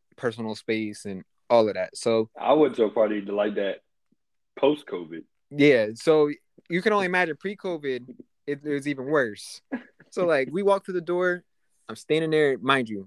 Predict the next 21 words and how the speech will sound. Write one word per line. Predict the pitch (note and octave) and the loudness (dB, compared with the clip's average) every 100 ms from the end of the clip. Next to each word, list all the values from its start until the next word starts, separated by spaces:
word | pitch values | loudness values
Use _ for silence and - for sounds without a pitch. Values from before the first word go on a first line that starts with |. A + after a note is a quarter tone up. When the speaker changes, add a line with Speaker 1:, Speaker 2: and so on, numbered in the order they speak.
| - | -8
Speaker 1:
Now | B2+ C#3+ | -4 -2
the | D3 | -4
ceiling | D#3 D3 C#3 | -2 -2 0
goes | C3+ B2+ | 0 0
from | B2 | -2
being, | A#2+ | -6
like, | G2+ - | -6 -4
five-foot-eight | - C3 C#3 C#3 B2+ D3 - _ _ _ _ _ G#2+ | 2 4 4 2 4 2 0 _ _ _ _ _ -16
to, | |
Speaker 2:
Uh-huh. | A2+ B2 | -4 -2
Speaker 1:
like, | G#2+ G2 _ - | -2 -4 _ 0
five | A#2+ A2+ G#2 _ _ _ | 2 2 -2 _ _ _
five, | B2 A2 F#2 F#2 - | 0 2 -2 -12 -10
five | A2 | -10
six | - - G#2 - - - _ | -10 -12 -12 -14 -20 -20 _
in | C3 | -2
that | - - | 2 2
range. | A#4 - - - - F#5 - _ - G5 | 2 -2 -6 -4 0 0 0 _ 0 4
So | A4 F#5 | 6 6
I'm | E3+ F#3+ E3 | 4 4 -2
hunched | C#3+ D3+ - | -6 -2 0